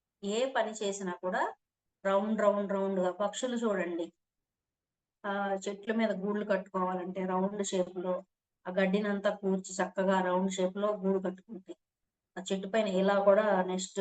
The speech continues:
ఇలా గూడు కట్టుకుంటది. అంటే కర్వ్ షేప్. అలాగే సముద్రం చూడండి, రౌండ్‌గా ఉంటుంది, లేదంటే కర్వ్ షేప్‌లో ఉంటుంది. అంతేగాని రెక్టాంగులర్, స్క్వేర్, స్క్వేర్ షేపుల్లో ఉండదు కదా.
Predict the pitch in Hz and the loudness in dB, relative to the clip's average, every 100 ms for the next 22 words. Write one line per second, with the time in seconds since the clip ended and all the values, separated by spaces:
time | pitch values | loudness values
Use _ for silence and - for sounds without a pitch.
0 | 185 180 180 175 175 185 180 175 - 330 | 2 2 2 -2 -2 -2 -2 -4 -6 -10
1 | 339 170 - _ _ 202 196 196 208 202 | -10 -12 -18 _ _ 0 0 2 2 2
2 | 254 269 202 180 - - _ _ _ _ | 0 0 0 0 -6 -16 _ _ _ _
3 | _ _ _ _ _ _ _ _ _ _ | _ _ _ _ _ _ _ _ _ _
4 | _ _ _ _ _ _ _ _ _ _ | _ _ _ _ _ _ _ _ _ _
5 | _ _ _ _ _ _ _ - 220 247 | _ _ _ _ _ _ _ -4 2 6
6 | 269 262 233 233 226 240 233 214 208 202 | 6 6 2 2 2 0 4 4 6 4
7 | 190 190 196 190 190 202 208 202 208 196 | 4 4 4 4 6 4 4 4 4 4
8 | 190 185 180 175 170 - _ _ _ _ | 2 0 -2 -4 -10 -14 _ _ _ _
9 | _ 202 202 208 233 214 196 202 196 196 | _ 6 8 6 2 2 2 2 0 0
10 | 190 190 196 185 - 180 175 - 196 196 | 2 2 4 2 0 -4 -6 -4 -4 2
11 | 208 208 208 214 196 202 196 196 190 190 | 2 2 0 0 0 2 2 4 4 2
12 | 190 - 196 196 196 - - 190 185 190 | 0 0 2 2 0 -8 0 2 4 2
13 | 185 196 196 220 185 190 190 190 170 | -2 -2 0 0 2 0 -2 -6 -10